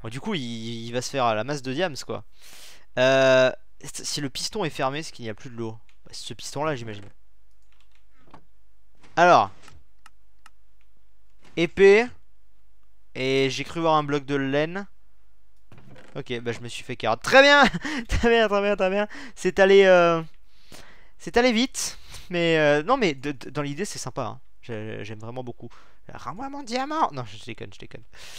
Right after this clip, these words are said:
Euh, non, c'est sympa, vraiment. Euh, bon travail. Euh, c-, ça, c'est Paul, encore une fois, c'est sûr.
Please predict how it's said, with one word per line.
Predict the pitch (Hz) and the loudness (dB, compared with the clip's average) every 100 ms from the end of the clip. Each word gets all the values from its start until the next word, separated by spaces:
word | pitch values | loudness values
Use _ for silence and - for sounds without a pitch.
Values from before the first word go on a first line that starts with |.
| - 185 214 185 - - - - | -14 -12 -12 -14 -14 -14 -12 -6
Euh, | |
non, | 165 196 | 0 0
c'est | 220 | 0
sympa, | 202 170 107 | -4 -4 -6
vraiment. | 123 123 151 196 | -6 -8 -8 -10
Euh, | 120 107 101 110 - - - | -10 -8 -8 -10 -12 -8 -6
bon | 139 180 | -2 -2
travail. | - 156 139 143 120 | 0 2 4 4 2
Euh, | 110 107 | 0 -2
c-, | 110 - | -6 -10
ça, | - | -10
c'est | 165 | -10
Paul, | - 117 101 | -8 -6 -6
encore | 95 107 | -8 -10
une | 101 | -10
fois, | - 104 | -10 -10
c'est | - | -10
sûr. | - - - 127 | -10 -10 -6 -6